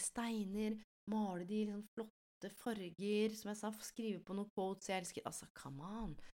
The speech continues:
Tid og sted bare forsvinner. Betyr det at jeg skal tjene masse penger på å male på steiner? No! Overhodet ikke. Men it makes my soul come alive. Jeg får være ute i naturen, jeg får skape, jeg får koble sammen flere av de tingene jeg elsker, quotes, jeg får brukt hodet og,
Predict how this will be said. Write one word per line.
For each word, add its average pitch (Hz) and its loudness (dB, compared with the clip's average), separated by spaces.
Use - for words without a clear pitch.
Tid 190 2
og 202 2
sted 190 2
bare 185 2
forsvinner. 185 0
Betyr 220 6
det 214 10
at 208 2
jeg 196 2
skal 214 0
tjene 196 4
masse 208 -2
penger 180 4
på - 0
å 202 4
male 185 4
på - -4
steiner? 196 4
No! 185 8
Overhodet 208 4
ikke. 240 8
Men 202 4
it 208 -4
makes 196 -2
my 180 -6
soul 180 -2
come 160 0
alive. 180 4
Jeg 165 -4
får 180 -2
være 175 2
ute - -6
i 160 0
naturen, 185 -2
jeg 170 -8
får - -8
skape, 196 6
jeg - 0
får 202 -8
koble 151 -2
sammen 180 -4
flere 170 0
av - -2
de 175 -2
tingene 165 -2
jeg 175 -2
elsker, 185 -4
quotes, 196 0
jeg 160 -4
får 175 -4
brukt 170 -2
hodet 190 4
og, 165 4